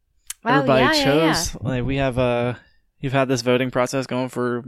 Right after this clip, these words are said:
Speaker 2: nearly a month now,
Speaker 1: Mm-hmm.
Speaker 2: and thanks for everybody who sent in votes. Um, would you like to do the announcement for who won? <laughs>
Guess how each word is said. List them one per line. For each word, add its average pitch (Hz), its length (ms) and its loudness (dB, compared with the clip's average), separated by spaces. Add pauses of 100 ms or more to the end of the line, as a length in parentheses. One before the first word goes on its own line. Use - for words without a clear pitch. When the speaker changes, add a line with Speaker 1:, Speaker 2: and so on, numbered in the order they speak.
(140)
Speaker 2:
nearly 131 380 -4
a 143 80 -4
month 123 340 -6
now, 113 380 -4
Speaker 1:
Mm-hmm. 226 280 -2
Speaker 2:
and 120 280 -4
thanks 131 220 -6
for 139 60 -2
everybody 127 400 -2
who 127 420 -4
sent 131 300 -4
in 131 180 -4
votes. 127 500 -2 (600)
Um, 123 500 -6 (1160)
would 139 160 -6
you 139 120 -4
like 127 240 -2
to 143 400 0
do 147 280 0
the 147 160 -6
announcement 160 680 -6
for 170 400 -2
who 180 280 2
won? 180 460 -4 (140)
<laughs> - 520 -6